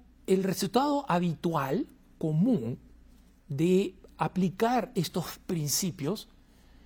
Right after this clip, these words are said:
serían que si una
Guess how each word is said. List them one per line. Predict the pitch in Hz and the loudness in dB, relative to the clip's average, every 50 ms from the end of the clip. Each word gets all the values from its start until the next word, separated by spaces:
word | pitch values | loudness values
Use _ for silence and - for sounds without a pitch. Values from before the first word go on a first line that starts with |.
| - - - - - - | -20 -20 -20 -20 -14 -4
serían | - - - 214 202 190 226 233 226 220 240 254 - | -2 2 2 4 4 6 6 6 6 4 4 2 0
que | - 202 214 247 240 240 254 | 0 0 0 0 0 -2 -4
si | - - - 202 185 | -4 -2 0 2 4
una | 185 214 226 226 208 208 208 202 202 190 190 196 - | 4 4 4 4 4 4 2 2 2 0 -2 -4 -8